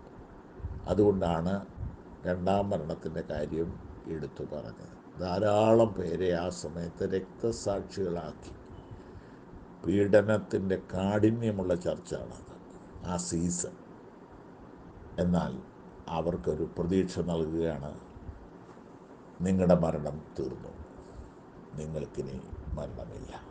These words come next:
രണ്ടാം മരണം നിങ്ങളെ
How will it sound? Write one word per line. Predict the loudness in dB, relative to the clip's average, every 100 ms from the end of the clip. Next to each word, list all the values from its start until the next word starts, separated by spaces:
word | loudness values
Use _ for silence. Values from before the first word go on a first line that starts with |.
| -18 -18 -18 -20 -20 -18 -18 -18 -18 -20 -20 -20 -20 -14 -12 -4
രണ്ടാം | 0 6 8 8 6
മരണം | 2 2 2 2 2 2
നിങ്ങളെ | 0 0 2 4